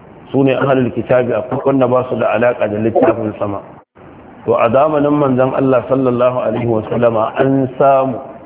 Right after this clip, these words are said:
wa'inda ba musulmi ba suna zuwa har masallaci, matsaloli na addini na kawo su, su yi wa annabi tambayoyi. Sai suka ce, idan har wanda ba musulmi ba ya halatta yana iya zuwa shiga masallaci,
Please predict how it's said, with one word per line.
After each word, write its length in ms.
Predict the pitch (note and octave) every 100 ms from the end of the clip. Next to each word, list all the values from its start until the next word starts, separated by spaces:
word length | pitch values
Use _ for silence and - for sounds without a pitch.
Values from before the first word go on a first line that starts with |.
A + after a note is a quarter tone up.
| - - - - -
wa'inda 460 | G2+ A2 B2+ B2+ B2
ba 180 | B2 B2
musulmi 560 | B2 A#2+ B2 A#2+ C#3
ba 120 | C#3 C#3
suna 520 | D3+ A3+ - C#3+ B2+
zuwa 280 | A#2 C3+ B2+
har 180 | A2+ B2 B2+
masallaci, 840 | C3 C3 C3+ C3 C3+ C3+ C3+ C#3
matsaloli 720 | B2+ C3 - C3+ C3+ C#3 C3+
na 120 | C#3 C#3+
addini 360 | B2 G#2+ C3 B2
na 140 | A#2
kawo 400 | G#2+ - C3 C3+ C3
su, 160 | B2+ A#2+ - - - - - -
su 60 | A#2
yi 40 |
wa 160 | C#3 B2
annabi 340 | A#2 B2+ C3 A#2+
tambayoyi. 520 | A2+ G#2 G#2 G#2 G2+ - - - - - - -
Sai 160 | C3 C3+
suka 200 | E3 D3 -
ce, 220 | C#3 G2+ - - - - - -
idan 280 | B2 C3 D3+
har 180 | D3+ D#3+
wanda 440 | E3 E3+ F3 E3
ba 160 | C#3+ C3
musulmi 520 | B2+ A2+ A2+ A2+ B2+
ba 120 | B2+
ya 160 | C3 C#3+ C3+
halatta 380 | A#2+ B2+ B2+ -
yana 280 | A#2+ C#3+ C3 B2+
iya 220 | C3+ A#2
zuwa 300 | A#2 B2 A#2
shiga 240 | - G2+
masallaci, 840 | A2+ A2+ A#2+ A#2+ A#2 A#2 - A#2